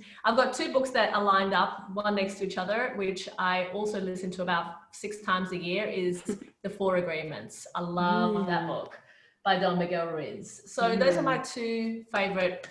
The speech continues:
Speaker 1: tips for right now.
Speaker 2: Uh, I love that. Man, I'm gonna definitely look into those 'cause I haven't read them. And, I mean, you just endorsed them, so I'm gonna check them out. <laughs> Alrighty,
Speaker 1: They're
Speaker 2: so
Speaker 1: awesome.
Speaker 2: Awesome, awesome. So to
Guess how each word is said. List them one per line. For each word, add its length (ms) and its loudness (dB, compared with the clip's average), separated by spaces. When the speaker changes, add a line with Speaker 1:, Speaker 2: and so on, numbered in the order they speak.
Speaker 1:
tips 320 -8
for 100 -8
right 260 -2
now. 280 -6
Speaker 2:
Uh, 280 2
I 80 6
love 340 4
that. 360 10
Man, 320 10
I'm 140 10
gonna 140 8
definitely 380 8
look 220 4
into 160 0
those 240 2
'cause 260 0
I 80 8
haven't 460 6
read 200 6
them. 280 8
And, 340 4
I 40 -2
mean, 320 0
you 200 2
just 280 2
endorsed 400 4
them, 180 10
so 100 6
I'm 160 4
gonna 160 -2
check 200 0
them 100 2
out. 240 2
<laughs> 1300 -6
Alrighty, 520 10
Speaker 1:
They're 160 12
Speaker 2:
so 140 12
Speaker 1:
awesome. 400 2
Speaker 2:
Awesome, 480 10
awesome. 380 12
So 240 12
to 260 8